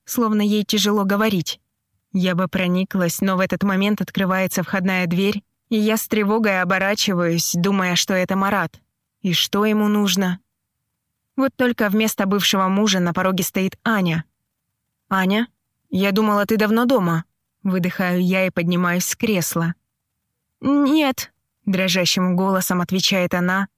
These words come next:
а я в ужасе смотрю на ее внешний вид. Вся ее одежда такая пыльная и грязная, будто она неделю лежала в канаве, а на голове вместо красивой прически колтуны, в прямом смысле.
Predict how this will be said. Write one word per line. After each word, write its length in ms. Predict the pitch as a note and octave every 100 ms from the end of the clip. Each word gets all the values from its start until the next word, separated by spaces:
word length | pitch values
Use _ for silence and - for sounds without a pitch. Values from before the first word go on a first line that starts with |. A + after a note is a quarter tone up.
| _
а 100 | G3+
я 140 | G#3 G#3
в 80 |
ужасе 340 | A#3+ G#3 F#3+ F#3+
смотрю 420 | - G3 G#3 A3+
на 200 | G#3 F#3+
ее 200 | F#3+ G3
внешний 440 | G3+ G3+ - G#3+
вид. 300 | G#3 G#3+ - _ _ _ _
Вся 220 | - - C#4+
ее 220 | A#3+ G#3+
одежда 440 | G3+ A3 A3 E3+
такая 320 | F#3 G3 F#3+ -
пыльная 480 | A3+ A3+ G#3 F#3 F3
и 40 |
грязная, 760 | E3+ G3 G#3 G3+ G3+ F#3 F3+ F#3 -
будто 380 | G3 F#3+ - F#3
она 160 | F3+ F#3
неделю 440 | F#3 E3+ G3+ F#3+
лежала 420 | F3 F3 F#3 F3+
в 80 | -
канаве, 560 | F#3+ F#3 G3 F#3 E3 - _ -
а 100 | A3+
на 120 | A3+
голове 440 | A3 G#3+ G#3+ A#3+ A#3+
вместо 380 | G3+ G3 -
красивой 500 | G3 G3 - A3+ G3
прически 560 | F3 F3+ - G3+ - G#3
колтуны, 640 | - F#3 - A3+ A3+ F3 - _
в 140 | -
прямом 440 | - F#3+ F#3 F#3+ E3+
смысле. 720 | - G#3 G3+ - E3 D#3